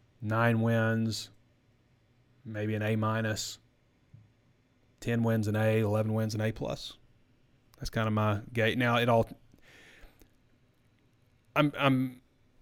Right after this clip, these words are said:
I would maybe consider knocking it down. You know, they had K J Jefferson hurt, but they still lost to Liberty. And that to me is like,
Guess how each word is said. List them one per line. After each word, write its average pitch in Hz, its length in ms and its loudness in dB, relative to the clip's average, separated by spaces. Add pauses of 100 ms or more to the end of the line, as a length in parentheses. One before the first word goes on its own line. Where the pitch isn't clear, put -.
(1300)
I 135 80 8
would 156 260 10
maybe 135 300 8
consider 120 400 4
knocking 113 380 2
it 101 120 -4
down. 110 500 0
You 127 120 0
know, 120 100 2
they 139 120 6
had 175 160 8
K 131 180 8
J 123 100 8
Jefferson 113 400 4
hurt, 113 120 2
but 107 40 -2
they 104 80 -4
still 139 220 0
lost 117 240 6
to 104 80 0
Liberty. 104 400 -2 (1120)
And 113 180 2
that 127 260 4
to 120 80 -6
me 117 320 0
is 104 240 -6
like, 98 440 -8